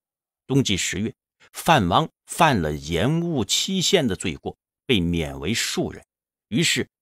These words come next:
就被废黜，后来就死在了家中。范汪的儿子范宁喜好儒学，他的性格质朴直爽。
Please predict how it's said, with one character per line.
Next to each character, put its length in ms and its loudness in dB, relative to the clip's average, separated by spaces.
就 180 -2
被 200 -8
废 280 -2
黜， 200 -10
后 260 2
来 180 -4
就 140 -4
死 440 -4
在 140 -6
了 80 -18
家 180 -10
中。 140 -18
范 320 4
汪 180 6
的 120 2
儿 200 0
子 120 0
范 440 0
宁 340 -4
喜 340 2
好 360 2
儒 260 0
学， 240 -6
他 100 -4
的 120 4
性 320 4
格 180 0
质 420 0
朴 440 -16
直 200 -2
爽。 240 -4